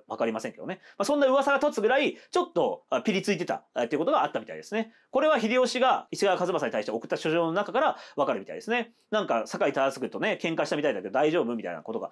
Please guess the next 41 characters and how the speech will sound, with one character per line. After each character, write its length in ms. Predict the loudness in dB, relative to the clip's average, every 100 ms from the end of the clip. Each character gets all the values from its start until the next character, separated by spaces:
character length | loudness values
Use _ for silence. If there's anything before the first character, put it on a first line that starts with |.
| -12
書 40 | -6
か 160 | -2
れ 80 | -2
て 60 | -4
る 40 |
ん 20 |
で 60 | -8
し 60 |
ょ 40 | -6
う 40 |
ね、 60 | -4
そ 100 | -4
の 80 | -8 -6
ね、 240 | -6 -6 _
書 160 | -8 -4
状 160 | -2 -4
に。 80 |
ち 80 | -6
ょ 20 |
っ 40 | -2
と 100 | -2
私 180 | 0 -2
も、 140 | -2 -8 -8
え 200 | -4 -2
ー、 20 | 0
原 180 | -2
本 100 | 0
を 60 | -4
ね、 100 | -6
ち 80 | -8
ょ 20 |
っ 40 |
と 80 | -10
読 380 | -12 -14 -4 -2
む 100 | -2
時 80 | -4
間 100 | -4
が 80 | -4
な 80 |
く 80 | -6
て 200 | -10 -14